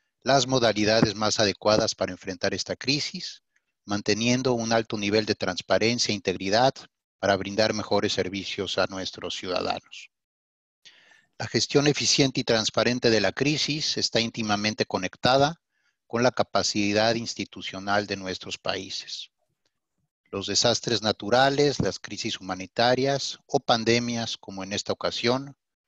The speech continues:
aumentan la velocidad a la cual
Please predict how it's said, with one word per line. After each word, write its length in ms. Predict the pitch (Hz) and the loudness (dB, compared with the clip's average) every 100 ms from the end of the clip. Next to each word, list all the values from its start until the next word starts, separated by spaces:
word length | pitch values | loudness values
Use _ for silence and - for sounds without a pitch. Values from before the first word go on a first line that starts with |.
| _ _ _ _ | _ _ _ _
aumentan 840 | 98 104 123 135 - 135 139 139 - | -2 0 0 0 2 2 2 -4 -4
la 160 | 101 | 0
velocidad 600 | 98 95 92 - 104 113 113 | 0 -2 -6 -4 0 2 4
a 40 | |
la 120 | 98 | 2
cual 500 | - 110 113 131 - | 0 2 2 0 -6